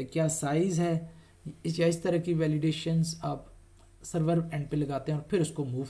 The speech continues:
करते हैं जिस folder में आपने करने चाह रहे थे। तो इसमें बस इसमें इसकी type जो है उसको file लिख देते हैं, और ऊपर form में भी यहाँ पे इन्होंने mention नहीं किया है, यहाँ पे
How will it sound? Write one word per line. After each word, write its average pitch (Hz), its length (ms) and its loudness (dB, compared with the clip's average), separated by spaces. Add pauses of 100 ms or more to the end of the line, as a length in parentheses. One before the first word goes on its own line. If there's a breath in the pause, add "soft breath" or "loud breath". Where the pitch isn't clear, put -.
करते 131 260 -6
हैं 139 180 -8
जिस 143 180 -6
folder 127 320 -4
में 131 120 -6
आपने 123 380 -8 (420)
करने 135 240 -6
चाह 113 200 -8
रहे 104 200 -12
थे। 117 80 -12 (2750 loud breath)
तो 151 280 2
इसमें 180 460 -6 (1000)
बस 151 280 -2
इसमें 151 200 -4
इसकी 147 320 -2 (120)
type 156 240 2
जो 165 140 0
है 160 40 6
उसको 147 220 -2
file 147 300 0
लिख 202 180 -4
देते 160 200 -4
हैं, 165 240 -6 (580)
और 139 160 -4 (180)
ऊपर 151 300 -2
form 147 320 -2
में 170 180 0
भी 156 120 0
यहाँ 131 140 -4
पे 143 100 -8
इन्होंने 147 220 -4
mention 135 320 -4
नहीं 170 140 0
किया 143 200 -4
है, 156 200 -6
यहाँ 139 320 -6
पे 151 80 0